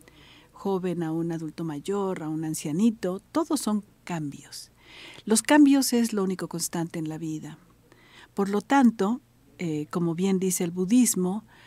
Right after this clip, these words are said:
esta vida es impermanente. Es impermanente porque un día va a terminar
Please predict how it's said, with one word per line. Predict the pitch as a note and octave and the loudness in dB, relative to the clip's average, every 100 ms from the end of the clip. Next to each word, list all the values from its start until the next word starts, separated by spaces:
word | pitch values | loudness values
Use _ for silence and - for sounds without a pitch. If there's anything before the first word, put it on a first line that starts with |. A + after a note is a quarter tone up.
| - - - | -20 -20 -10
esta | F#3+ - | -8 -6
vida | F#3 F3+ F3 E3 | -4 -4 -4 -4
es | E3+ - - - | -6 -8 -12 -8
impermanente. | F#3+ F3+ D#3+ D#3 D#3+ D#3+ E3 - - - _ _ - - | -6 -6 -8 -6 -4 -4 -4 -8 -16 -20 _ _ -20 -6
Es | G3 - | -2 0
impermanente | A3 G3+ F#3 F3 E3+ A#3 C4 B3 | 0 -2 -6 -4 0 0 0 -4
porque | - F3+ F3+ | -8 -8 -6
un | F3 | -4
día | E3+ | -4
va | F3 | -4
a | |
terminar | F3+ F3 F#3 G#3 A3+ C4 | -4 0 2 4 2 0